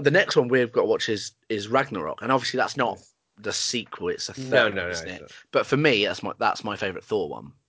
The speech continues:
Speaker 2: I think most people think it's
Speaker 1: Yeah.
Speaker 2: the, the
Speaker 1: So, and I
Speaker 2: best
Speaker 1: think she'll get on well with that. But, um, what was we saying before I did that?
Speaker 2: <laughs> Uh, well, I'd asked you about Dark, The Dark World, and you said
Speaker 1: Oh,
Speaker 2: you think it's
Speaker 1: yeah.
Speaker 2: one of the weakest ones.
Speaker 1: We, I'd rewatched it lately, and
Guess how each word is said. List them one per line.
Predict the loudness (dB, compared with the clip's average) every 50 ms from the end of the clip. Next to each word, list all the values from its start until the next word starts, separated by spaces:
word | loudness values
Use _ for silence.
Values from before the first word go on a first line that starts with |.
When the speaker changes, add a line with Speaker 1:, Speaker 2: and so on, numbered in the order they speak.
| _ -16
Speaker 2:
I | -4
think | 0 0 0 2
most | 2 2 0 2 0
people | -6 -6 -6 -10 -8
think | -8 -8 -8 -8
it's | -10 -6 -4
Speaker 1:
Yeah. | -4 -2 -2
Speaker 2:
the, | -4 -6
the | -8 -12 _ _
Speaker 1:
So, | 2 2 4
and | 6 6 4
I | 4
Speaker 2:
best | 2 2
Speaker 1:
think | -2 -6 -6
she'll | -6 -4
get | -4 -4 -4
on | -4 -4
well | -4 -4 -2
with | -4 -4
that. | -4 -6 -8 -8 _ _ _ -20 _ _ _ 0
But, | 0 2 4 4
um, | 4 4 2 0 -10 -18 _ _ _ _ _ _ _ _ _ _ _ _ _ _ _ _ _ _ _ _ _ _ _ _ _ _ _ _ _ _ _ _ _ _ _ _ _ _ _ _ -20 _
what | -16 -12
was | -12 -12 -12 -12 -12
we | -12
saying | -10 -8 -8 -8 -8 -8 -10 -12
before | -12 -10 -8 -6 -6 -6
I | -6 -8 -10 _ _ _ _
did | -14 -14 -12 _
that? | -14 -14 -14 -16 _ _ _ _ _ _ _
Speaker 2:
<laughs> | -6 0 6 6 6 6 6 0 0 2 4 2 2 2 2 -4 -4 -2 -6 -6 -6 -8 -14 -16 -10 -12 -10 -4
Uh, | -2 -2 0 0 0 0 0 0 0 0
well, | 0 2 2 2 2 0
I'd | -2 -2 0
asked | -2 -2 -4 -6 _
you | -10 -8
about | -4 -2 -4 -4 -2
Dark, | -2 -2 -2 -2 -6 _ _ _ -20 _ _ _ _ _ _ _ _
The | -16 -8
Dark | -6 -6 -6 -6 -6
World, | -6 -6 -6 -6 -8 -10
and | -10 -12
you | -10
said | 2 4
Speaker 1:
Oh, | 4 4 4
Speaker 2:
you | 0
think | -10 -12 -2 0
it's | 2
Speaker 1:
yeah. | 2
Speaker 2:
one | 2 0
of | -4
the | -6
weakest | -6 -8 -8 -10 -18 _
ones. | -8 0
Speaker 1:
We, | 0 0 2
I'd | 4 2 2 2 0
rewatched | -4 -2 0 0 -2 -2 -4 -6
it | -4
lately, | -2 -4 -4 -4 -4 -4 -4
and | -4 -6 -8 -16